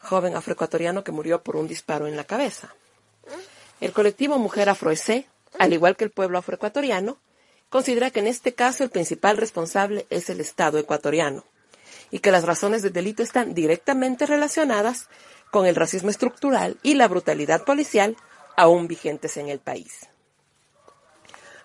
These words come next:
Por ello expresaron y fundamentaron, a través de su delegado, ante los doce asambleístas que conforman la Comisión de Justicia del Legislativo,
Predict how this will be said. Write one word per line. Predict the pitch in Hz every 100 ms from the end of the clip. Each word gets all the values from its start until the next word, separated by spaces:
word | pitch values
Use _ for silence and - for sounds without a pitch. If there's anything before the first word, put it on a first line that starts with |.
| -
Por | 170
ello | 156 165
expresaron | - 202 208 277 277 254
y | -
fundamentaron, | - 214 170 160 143 160 190 175 156 156 - - _ _
a | 170
través | 165 151 170
de | 165
su | 156 185
delegado, | 196 240 254 233 214 196 233 _ _ _ _ _ _ _ _
ante | 160 165
los | 151 156 151
doce | 214 220 156
asambleístas | 151 151 151 180 - 160
que | 156
conforman | - 147 190 196 185
la | 160
Comisión | 151 156 - 160
de | 165
Justicia | 170 - 185 185
del | 170
Legislativo, | 175 208 254 262 240 233